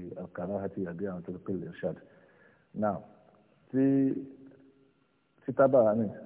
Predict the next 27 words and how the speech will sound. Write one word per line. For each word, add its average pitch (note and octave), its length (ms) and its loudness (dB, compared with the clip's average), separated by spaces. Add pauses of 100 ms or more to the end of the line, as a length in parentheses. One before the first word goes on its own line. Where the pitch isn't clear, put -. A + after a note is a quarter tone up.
àti G2+ 220 -8
sàlàyé G2 360 -2
ní G2+ 100 -4
kúkúrú, G2 320 -6 (460)
àwọn A#2 200 -8
tàbá G#2+ 220 0
sọ̀rọ̀ B2 220 0
ń A2 60 0
bẹ́ẹ̀ A2 120 0
bẹ́ẹ̀ A2+ 160 0
tí - 100 -8
ó G#2 60 -2
pé G#2+ 140 -2 (100)
a, G2+ 140 -2 (240)
a, G2 260 -12 (360)
a G2 100 -18 (180)
dá G2+ 160 -10
dúró G2+ 200 -6
torí G2 200 -8
ká G#2 120 -8
fi F#2+ 80 -10
lè F#2+ 140 -6 (840)
sún - 180 -14
síwájú, G2+ 320 -4
insha G#2 240 -10
Allah F2+ 180 -8
ta'ala. F2 260 -10